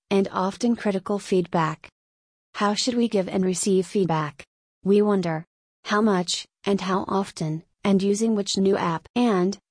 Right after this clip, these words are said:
given the hoopla over the approaches of Bridgewater and Netflix, how hard-edged and fearlessly candid should we be?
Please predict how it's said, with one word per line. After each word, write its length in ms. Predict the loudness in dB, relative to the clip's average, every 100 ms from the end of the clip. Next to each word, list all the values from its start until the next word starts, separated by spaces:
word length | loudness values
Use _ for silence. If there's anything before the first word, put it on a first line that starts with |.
| 0
given 320 | 2 4 2
the 100 | 2
hoopla 460 | 2 0 0 -2 0
over 260 | -2 0 0
the 140 | -2
approaches 560 | -2 0 0 0 -4 -2
of 180 | -4 0
Bridgewater 640 | -2 -2 0 0 2 0
and 220 | 0 2
Netflix, 640 | 2 0 -2 -2 -4 -10 -12 _ -4
how 200 | 0 0
hard-edged 600 | 0 0 2 0 -2 -2
and 200 | -2 -2
fearlessly 640 | 0 0 0 0 0 0
candid 420 | -2 0 0 0
should 240 | -2 -2
we 140 | 0 0
be? 320 | 0 0 -2